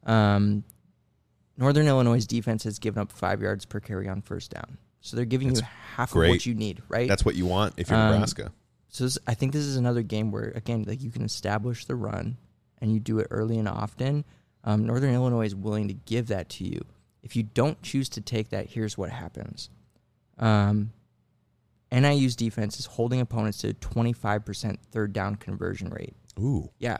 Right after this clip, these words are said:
Speaker 1: they're really fucking good at stopping you on third down. That includes the, the offenses against them have been one for thirteen on third and four or more yards to go.
Speaker 2: Really? F-,
Speaker 1: Yeah.
Speaker 2: only four yards?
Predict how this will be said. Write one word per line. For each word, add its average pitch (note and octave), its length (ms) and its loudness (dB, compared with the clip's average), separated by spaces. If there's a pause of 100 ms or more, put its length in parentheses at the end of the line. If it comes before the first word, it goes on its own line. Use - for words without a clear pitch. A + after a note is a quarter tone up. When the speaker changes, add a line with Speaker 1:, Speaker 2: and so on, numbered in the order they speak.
(100)
Speaker 1:
they're B2 140 0
really C3+ 360 2
fucking A#2+ 400 -2
good G#2+ 140 0
at G2+ 80 -8
stopping G2+ 380 -2
you G2+ 80 -2
on G2+ 120 -4
third - 260 -8
down. C3+ 320 -2 (1300)
That C3+ 200 4
includes B2+ 480 0 (460)
the, A2 340 0
the A#2+ 160 -4 (380)
offenses A#2+ 560 -2
against A2 320 -2
them A2+ 120 0
have G#2+ 100 -4
been G#2 200 -2
one G#2+ 200 -2
for A2+ 160 -6
thirteen G#2 760 -4 (100)
on G#2 160 -4 (140)
third A#2+ 320 0 (300)
and G#2+ 180 0
four - 480 -2
or A#2+ 160 -2
more A2 220 2
yards G#2+ 360 -2
to A2 80 -2
go. - 300 -6 (1600)
Speaker 2:
Really? A#2 540 6
F-, - 80 -14
Speaker 1:
Yeah. G#3+ 280 2
Speaker 2:
only C3+ 260 8
four B2 280 6
yards? G2 480 2